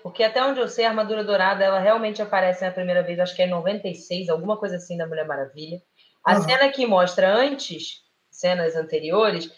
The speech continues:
Speaker 1: é, é exatamente o Steve falando, "O que que é isso?" Eu acho que é o Steve, né? "O que que é isso?" Aí ela fala, explica da armadura dourada,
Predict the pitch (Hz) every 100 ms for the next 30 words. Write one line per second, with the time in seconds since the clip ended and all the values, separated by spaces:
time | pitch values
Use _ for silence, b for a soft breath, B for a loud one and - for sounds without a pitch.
0 | B - 165 170 170 170 165 - 160 170
1 | 190 233 214 208 208 - 220 262 240 -
2 | 185 185 180 202 208 277 277 285 226 277
3 | 226 - 98 151 170 - 208 - 170 160
4 | 156 180 202 208 208 170 170 180 180 175
5 | 202 170 151 - 180 165 160 165 180 165
6 | 170 208 214 180 226 226